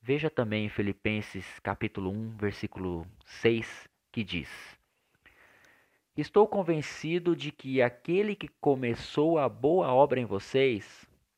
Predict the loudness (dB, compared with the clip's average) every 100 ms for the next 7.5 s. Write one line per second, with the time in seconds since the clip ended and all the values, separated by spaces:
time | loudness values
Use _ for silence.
0 | _ -2 0 -2 -6 -2 -2 -2 -4 -2
1 | 0 -2 -4 -8 _ _ _ -8 -8 -4
2 | 0 0 0 -6 -8 -4 -4 -4 -10 -8
3 | -8 -8 -10 -8 -8 -8 -14 -16 -18 -20
4 | -20 -20 _ _ _ _ _ _ _ _
5 | _ _ _ _ _ _ _ _ _ _
6 | -10 -2 0 -2 0 2 2 -2 -6 -6
7 | -2 0 0 -2